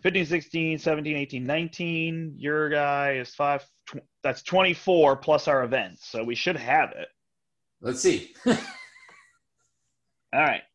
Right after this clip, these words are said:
Speaker 1: So that's gonna go to nine. Then he's gonna scheme against you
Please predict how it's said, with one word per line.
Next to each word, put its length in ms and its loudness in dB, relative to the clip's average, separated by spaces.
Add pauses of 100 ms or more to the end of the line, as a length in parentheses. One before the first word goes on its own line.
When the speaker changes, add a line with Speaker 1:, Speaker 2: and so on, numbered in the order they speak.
(420)
Speaker 1:
So 100 -2
that's 200 4
gonna 160 2
go 120 4
to 120 6
nine. 520 2
Then 140 0
he's 100 0
gonna 160 -2
scheme 600 -6
against 420 -4
you 580 0